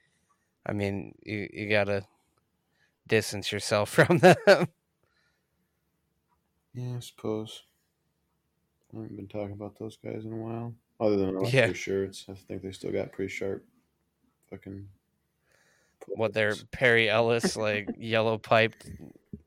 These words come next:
Speaker 2: Classic.
Speaker 1: What do you, you're just mad 'cause you got, like, eight of 'em hanging in the closet.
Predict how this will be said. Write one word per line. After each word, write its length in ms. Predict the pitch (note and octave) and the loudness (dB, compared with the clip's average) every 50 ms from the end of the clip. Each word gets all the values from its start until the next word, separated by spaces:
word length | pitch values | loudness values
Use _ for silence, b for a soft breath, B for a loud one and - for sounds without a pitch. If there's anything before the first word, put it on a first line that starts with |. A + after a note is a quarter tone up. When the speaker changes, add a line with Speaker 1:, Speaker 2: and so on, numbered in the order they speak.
| b b b b b b b b b b - | b b b b b b b b b b -4
Speaker 2:
Classic. 460 | - - F#2 G2+ - F2+ F#2+ F#2+ _ _ _ - - | -4 -4 -6 -8 -8 -10 -12 -12 _ _ _ -2 -2
Speaker 1:
What 120 | - A2+ G#2+ | -2 -2 -8
do 60 | G2+ | -8
you, 100 | F#2+ G2+ - _ _ _ _ - | -8 -12 -16 _ _ _ _ -10
you're 120 | - A#2 A#2 | -6 -6 -4
just 200 | A#2+ A#2 - - | -4 -4 -4 0
mad 240 | A#2+ A2 A2 G2+ - | 2 2 2 2 -2
'cause 120 | A2+ G2+ | -8 -6
you 60 | G#2 | -2
got, 120 | G#2 G2+ G2+ | -2 0 0
like, 160 | G#2 G2 - | 0 -2 -2
eight 180 | F#2 G2+ G#2+ | -4 -4 -4
of 60 | G2+ G2+ | -4 -6
'em 120 | G#2 G#2 | -8 -8
hanging 300 | - A2 G#2 G2+ G#2 G2+ | -4 -6 -4 -4 -4 -8
in 80 | G2+ G2 | -8 -10
the 60 | G#2 | -10
closet. 480 | - - G#2+ G2 G#2 G#2 G#2+ A2+ G#2+ | -6 -2 0 0 0 -2 -4 -8 -10